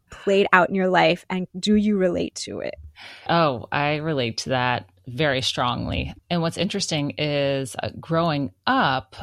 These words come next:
Speaker 2: for me and considering my past experiences, a safety thing for me was to try to make myself invisible. And that was where my safety was. But at the same time, I desired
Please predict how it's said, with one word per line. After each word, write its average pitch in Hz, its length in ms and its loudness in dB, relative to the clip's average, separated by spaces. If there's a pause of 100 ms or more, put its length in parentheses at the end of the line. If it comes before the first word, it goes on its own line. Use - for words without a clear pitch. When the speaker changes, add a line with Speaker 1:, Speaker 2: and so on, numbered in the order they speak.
(220)
Speaker 2:
for 160 320 -4
me 170 880 0 (140)
and 151 360 -4
considering 147 960 -2
my 139 160 -6
past 143 300 -6
experiences, 151 1000 -4 (160)
a 170 180 0
safety 196 400 -2
thing 147 220 -2
for 151 140 -8
me 143 200 -2
was 151 240 -4
to 160 60 -8
try 165 180 -4
to 180 80 -2
make 170 180 -4 (120)
myself 147 440 -6
invisible. 143 680 -6 (140)
And 147 240 -4
that 147 340 0
was 151 640 0
where 143 500 -2
my 147 160 -6
safety 220 480 -2
was. 135 540 -2 (200)
But 160 360 2
at 160 140 -4
the 160 100 -2
same 151 500 -4
time, 147 840 -2 (160)
I 156 320 0
desired 135 680 -4